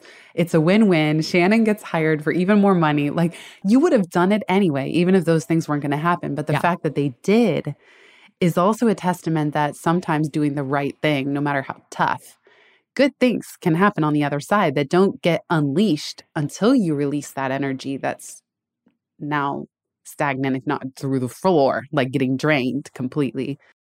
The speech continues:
Speaker 2: Yeah, I think it's also a testament to sort of the very ethos of the community in the first place, which is peer-to-peer support, in that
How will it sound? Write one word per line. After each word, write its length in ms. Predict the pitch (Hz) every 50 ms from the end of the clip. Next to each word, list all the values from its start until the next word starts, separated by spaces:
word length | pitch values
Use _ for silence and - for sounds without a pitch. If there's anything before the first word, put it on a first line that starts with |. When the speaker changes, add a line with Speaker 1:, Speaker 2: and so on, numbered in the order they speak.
| _ _ _ _ _ _ _ _ -
Speaker 2:
Yeah, 360 | 208 269 277 262 247 233 208 -
I 80 | 233
think 160 | 220 - 302
it's 100 | 311 214
also 320 | - 254 247 254 - 294 294
a 80 | 269
testament 680 | 220 - - 196 180 175 - - 190 185 180 175 160 - _ - - - - -
to 720 | 185 180 175 170 175 170 170 170 165 165 143 - 151 - _ _ _ _ -
sort 300 | - - - 320 277 285 359
of 140 | 254 214
the 80 | 202 214
very 580 | 190 175 185 160 165 170 160 160 156 156 156 - _ _ _ _ _ _ _ _ _ _ _ _ _ -
ethos 480 | 214 196 208 175 - 175 180 175 -
of 100 | 165 147
the 80 | - 156
community 500 | 147 - - 170 160 147 151 143 147 143
in 80 | 139
the 80 | 135 143 - -
first 280 | - 127 139 - -
place, 260 | - 143 131 147 147 -
which 140 | 139 - -
is 80 | 135 -
peer-to-peer 600 | - - 160 151 - 131 - - 156 135 135 139
support, 1040 | 139 - - - - - 151 - - - - - 156 147 139 127 151 - - - - - - - - - - - - _ _ _ -
in 360 | 240 240 226 220 214 190 156
that 480 | 147 165 120 - 113 117 - - -